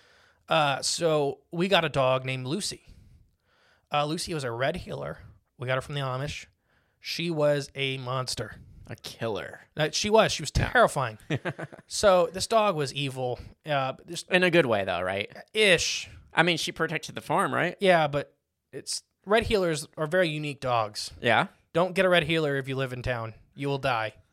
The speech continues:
Speaker 2: <laughs> You will personally?
Speaker 1: Yeah, 'cause it'll
Speaker 2: Or you
Speaker 1: eat you.
Speaker 2: Oh, okay, gotcha.
Speaker 1: They need a job. They need,
Speaker 2: Yeah.
Speaker 1: they need to do stuff.
Speaker 2: Right, yeah.
Speaker 1: But she knocked our horse down one time. So what red heelers will do is they know what,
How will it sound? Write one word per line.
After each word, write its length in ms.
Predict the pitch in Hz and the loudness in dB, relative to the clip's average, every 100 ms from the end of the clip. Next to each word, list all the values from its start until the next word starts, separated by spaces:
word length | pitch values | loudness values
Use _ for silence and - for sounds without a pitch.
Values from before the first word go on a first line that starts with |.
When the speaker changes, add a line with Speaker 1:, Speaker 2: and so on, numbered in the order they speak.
| - | -20
Speaker 2:
<laughs> 260 | - 262 190 | -2 -2 -2
You 260 | - 139 165 | -4 0 4
will 120 | 180 | 4
personally? 420 | 175 165 196 190 | 4 0 -2 -2
Speaker 1:
Yeah, 200 | 180 123 117 | 0 -2 -4
'cause 160 | 139 | -4
it'll 100 | 151 | -2
Speaker 2:
Or 20 | 135 | 0
you 100 | 208 | -2
Speaker 1:
eat 80 | |
you. 140 | 120 107 - - - - | -6 -12 -16 -20 -12 -2
Speaker 2:
Oh, 140 | 123 | 0
okay, 240 | 110 104 107 | 0 -4 -4
gotcha. 420 | 104 - - 123 _ - | -6 -6 -8 -10 _ -6
Speaker 1:
They 180 | 160 170 | -2 0
need 240 | 190 170 | 0 -2
a 80 | 139 | 2
job. 440 | 156 175 117 110 | 6 6 4 -2
They 140 | 131 160 | -6 -4
need, 300 | 170 165 - | -4 -6 0
Speaker 2:
Yeah. 220 | 135 107 | 4 4
Speaker 1:
they 80 | 151 | 2
need 120 | 151 | -4
to 60 | 151 | -4
do 200 | 127 185 | -4 -4
stuff. 420 | - 120 - - - | -4 -6 -8 -12 -2
Speaker 2:
Right, 320 | 131 - - | 0 0 0
yeah. 240 | 110 - - _ _ _ _ _ - | 0 -2 -6 _ _ _ _ _ -4
Speaker 1:
But 180 | 156 | -4
she 180 | - 214 | -4 -4
knocked 280 | 214 185 165 | -2 -2 -2
our 80 | 135 | 0
horse 260 | 170 247 | 0 -2
down 220 | - 135 117 | -2 -4 -4
one 120 | 113 | -6
time. 260 | - 113 - - _ _ _ _ | -8 -10 -16 -20 _ _ _ _
So 140 | - 160 | -2 0
what 160 | 160 | 2
red 160 | 170 160 | 0 0
heelers 280 | 180 175 143 | 0 -2 -2
will 60 | |
do 220 | 139 233 | -4 -4
is 140 | 180 131 | -4 -4
they 120 | 147 | -2
know 120 | 170 | -2
what, 300 | 156 139 - | -2 -2 -4